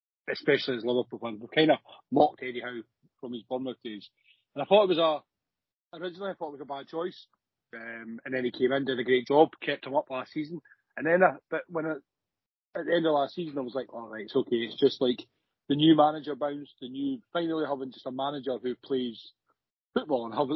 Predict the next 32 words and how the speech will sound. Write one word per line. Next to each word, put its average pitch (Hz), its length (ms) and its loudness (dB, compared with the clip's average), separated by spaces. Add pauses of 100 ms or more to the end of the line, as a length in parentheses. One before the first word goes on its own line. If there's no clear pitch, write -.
has 151 140 0
a 143 60 -2
system. 156 380 0
But 147 120 2 (1040)
this 175 200 4
result 160 320 6
against 123 220 -6
a 127 60 -6
very 135 260 -4
good 123 160 -6
Brighton 135 300 -6
team 107 160 -10 (580)
and 127 140 -2
a 120 60 0
very 143 320 8
good 123 200 -2
manager 131 400 -6
who, 117 240 -6
if 123 120 -8
everybody 113 760 -6
has 120 140 -14
heard 117 180 -4
me 113 60 -10
talk 120 240 -6
about 110 120 -6
Brighton, 117 320 0 (600)
I'm 113 80 2
a 107 40 0
massive 120 440 4
Graham 123 240 -2
Potter 139 260 0
fan. 117 240 -10